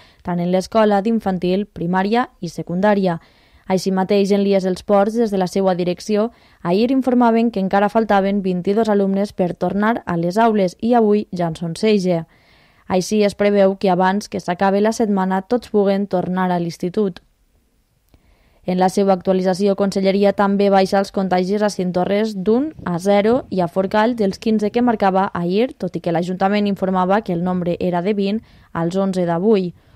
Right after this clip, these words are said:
Olocau i Villores continuen amb un contagi cada un i la Mata de Morella amb dos persones que han donat positiu.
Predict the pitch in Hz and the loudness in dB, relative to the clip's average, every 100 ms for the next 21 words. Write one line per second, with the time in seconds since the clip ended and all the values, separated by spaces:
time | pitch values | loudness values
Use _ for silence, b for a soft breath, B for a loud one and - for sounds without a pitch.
0 | b - 190 190 196 190 190 190 202 208 | b 0 4 4 4 2 2 0 2 2
1 | 208 220 220 190 185 190 196 214 202 196 | 2 0 -2 -2 0 0 2 2 0 0
2 | 180 180 175 180 196 208 180 170 196 262 | -2 -2 0 0 0 -2 -2 0 2 0
3 | 330 196 180 180 208 202 202 208 240 220 | -2 -2 0 2 0 0 0 2 0 0
4 | 196 196 196 - 180 190 233 233 240 233 | 0 0 -2 -4 -4 -2 -2 -2 -4 -2
5 | 196 196 202 - 175 175 170 165 - 165 | -2 -2 -4 -4 -4 -4 -4 -6 -6 -4
6 | 170 170 208 180 | -4 0 0 0